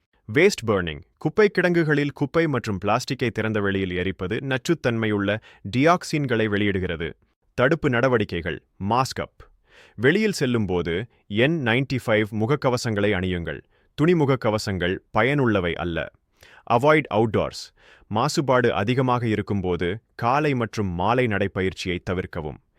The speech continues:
கிளீன் ஸ்மார்ட். தூசியை பிடிக்க உலர் துடைப்பத்திற்கு பதிலாக ஈரமான துணியால் துடைக்கும் முறையை பயன்படுத்தவும். டயட். உடலில் ஏற்படும் வீக்கத்தை எதிர்க்க தண்ணீர் நிறைய குடிக்கவும் மற்றும்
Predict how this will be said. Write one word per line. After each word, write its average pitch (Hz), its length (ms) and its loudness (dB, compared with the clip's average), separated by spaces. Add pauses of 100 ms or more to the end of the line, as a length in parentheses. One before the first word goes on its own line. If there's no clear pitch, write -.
(340)
கிளீன் 151 320 0
ஸ்மார்ட். 95 420 -4 (400)
தூசியை 175 400 2
பிடிக்க 131 460 0
உலர் 117 360 2
துடைப்பத்திற்கு 117 760 -4
பதிலாக 90 680 -4
ஈரமான 123 600 0 (120)
துணியால் 98 400 -2
துடைக்கும் 95 480 -4
முறையை 95 280 -2 (120)
பயன்படுத்தவும். 76 640 -8 (540)
டயட். 90 460 -2 (500)
உடலில் 143 460 2
ஏற்படும் 104 520 0
வீக்கத்தை 107 520 -2 (120)
எதிர்க்க 117 380 0
தண்ணீர் 113 500 -2
நிறைய 101 360 0
குடிக்கவும் 95 520 -6
மற்றும் 104 380 -4